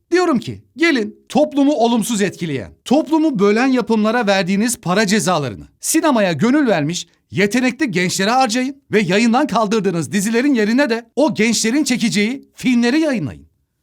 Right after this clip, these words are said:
İşte Rütük Başkanı olacak adamım da siyaseti sevmiyorum. Ama özlüyorum. En çok da neyi biliyor musunuz? Para için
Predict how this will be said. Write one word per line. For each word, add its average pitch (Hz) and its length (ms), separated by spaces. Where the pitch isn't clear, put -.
İşte 214 240
Rütük 240 260
Başkanı 233 360
olacak 233 280
adamım 285 340
da 208 180
siyaseti 233 560
sevmiyorum. 127 460
Ama 262 340
özlüyorum. 214 600
En 302 140
çok 262 200
da 240 80
neyi 240 220
biliyor 226 200
musunuz? 120 360
Para 208 220
için 135 400